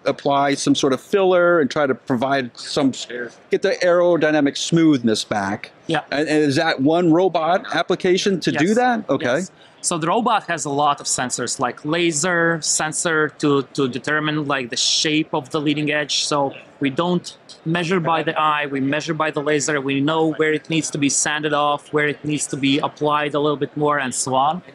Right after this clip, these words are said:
Speaker 1: Okay.
Speaker 2: And so it's very, very precise system. Uh, you can't d-, do that by hand. You can't do
Speaker 1: No.
Speaker 2: that by eye.
Speaker 1: Okay, so then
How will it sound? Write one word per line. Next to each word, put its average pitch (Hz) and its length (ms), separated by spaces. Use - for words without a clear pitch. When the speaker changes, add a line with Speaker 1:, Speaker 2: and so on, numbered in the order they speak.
Speaker 1:
Okay. 120 160
Speaker 2:
And 147 320
so - 260
it's 156 180
very, 175 200
very 175 200
precise 147 640
system. 135 640
Uh, 127 680
you 147 100
can't 180 420
d-, 160 100
do 175 200
that 139 220
by 123 140
hand. 123 400
You 131 140
can't 151 300
do 107 80
Speaker 1:
No. 95 80
Speaker 2:
that 127 200
by 120 200
eye. 120 280
Speaker 1:
Okay, 151 300
so 151 240
then 156 500